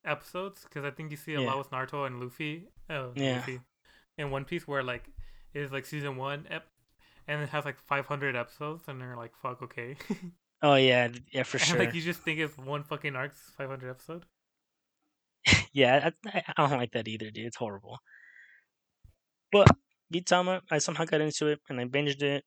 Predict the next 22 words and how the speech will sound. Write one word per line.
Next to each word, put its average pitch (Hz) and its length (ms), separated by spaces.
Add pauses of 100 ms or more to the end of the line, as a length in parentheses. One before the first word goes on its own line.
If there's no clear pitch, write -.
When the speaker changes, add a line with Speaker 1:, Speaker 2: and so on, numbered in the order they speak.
(140)
Speaker 2:
That 135 140
was 139 100
a 139 80
binge 135 280
watch, 123 380
and, 120 200 (140)
you 139 120
know, 123 220
it 151 100
has 147 400 (1500)
everything 175 300
you 156 60
want 143 140
in 135 60
an 135 60
anime, 123 400
everything 135 300
you 113 120
want. 107 140 (140)
Legit 123 320 (180)
comedy, 117 440 (280)
action, 120 520